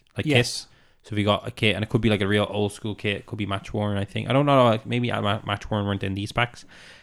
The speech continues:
Speaker 1: And I don't know if there was, like, a super, super special surprise potentially in it in terms of, like, a trip to a game or something. I don't know. I think the fanciest thing I seen was a match worn kit again.
Speaker 2: Yeah.
Speaker 1: Or, or a kit.
Speaker 2: And there was also some art. There was
Speaker 1: Yeah, yeah,
Speaker 2: some
Speaker 1: I got
Speaker 2: art
Speaker 1: some,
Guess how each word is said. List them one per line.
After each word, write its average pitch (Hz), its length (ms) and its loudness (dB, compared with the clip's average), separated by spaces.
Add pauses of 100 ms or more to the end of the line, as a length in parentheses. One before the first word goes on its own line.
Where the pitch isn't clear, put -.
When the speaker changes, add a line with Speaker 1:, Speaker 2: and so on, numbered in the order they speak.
(220)
Speaker 1:
And 120 220 4
I 123 100 -2
don't 151 180 2
know 147 140 6
if 135 100 0
there 139 80 4
was, 127 140 4
like, 113 100 0
a 110 60 -2
super, - 440 0
super 117 240 -2
special 113 340 -2
surprise 110 460 0
potentially 113 400 -2
in 107 60 2
it 110 60 0
in 104 100 -2
terms 107 240 2
of, 98 40 -4
like, 101 140 -2
a - 40 -8
trip - 320 -4
to - 100 -4
a 107 60 0
game 98 260 2
or 104 40 -4
something. - 240 -4
I 104 40 2
don't 110 140 4
know. 92 120 4
I - 40 2
think - 240 -2 (460)
the - 60 -18
fanciest 120 460 0
thing 113 100 0
I 107 100 0
seen 104 260 0
was 98 100 -2
a 101 40 -4
match 95 240 -2
worn 101 200 -4
kit - 320 -6
again. 98 460 2 (220)
Speaker 2:
Yeah. 120 300 6
Speaker 1:
Or, 117 40 6
or 113 40 6
a 104 40 0
kit. - 360 0
Speaker 2:
And 151 140 0
there 156 60 2
was 147 100 0
also 170 220 4
some - 180 -4
art. 135 440 -6
There 127 120 -6
was 120 220 -2
Speaker 1:
Yeah, 135 100 6
yeah, 131 120 6
Speaker 2:
some - 60 0
Speaker 1:
I 120 40 4
got 123 120 4
Speaker 2:
art 120 80 -4
Speaker 1:
some, 117 220 -4